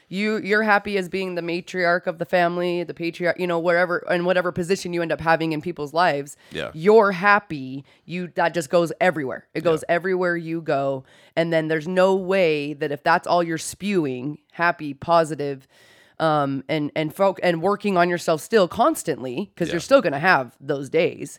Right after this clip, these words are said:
Speaker 2: Everybody does.
Speaker 1: And talking, you know, about those, then it's gonna come back to you. You're only gonna have that around you. You know, your,
Speaker 2: Yeah.
Speaker 1: your vibe, your vibe is your tribe.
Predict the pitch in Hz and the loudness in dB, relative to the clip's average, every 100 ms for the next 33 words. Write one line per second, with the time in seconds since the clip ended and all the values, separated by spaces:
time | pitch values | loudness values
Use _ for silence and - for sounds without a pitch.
0 | _ 110 85 69 64 55 190 190 175 196 | _ -6 -6 -8 -10 -2 2 2 4 2
1 | 233 190 170 180 139 151 139 151 143 - | 2 -2 -4 -4 0 0 2 0 -2 -4
2 | 175 165 151 - 175 - 190 185 196 180 | 0 0 0 -4 -6 -4 -4 -2 0 -2
3 | 165 - _ _ 180 165 - 247 220 127 | -2 -8 _ _ 0 0 -2 -2 0 -2
4 | 143 156 180 190 196 180 156 170 160 156 | -4 0 0 0 -2 -2 0 0 2 0
5 | 139 156 151 127 117 131 127 131 151 - | 0 0 0 -4 -8 -8 -8 -8 -8 -2
6 | 190 165 170 175 180 175 175 202 202 175 | -2 0 4 6 6 2 2 6 6 4
7 | 143 - 185 147 87 - | -4 0 2 2 -2 -12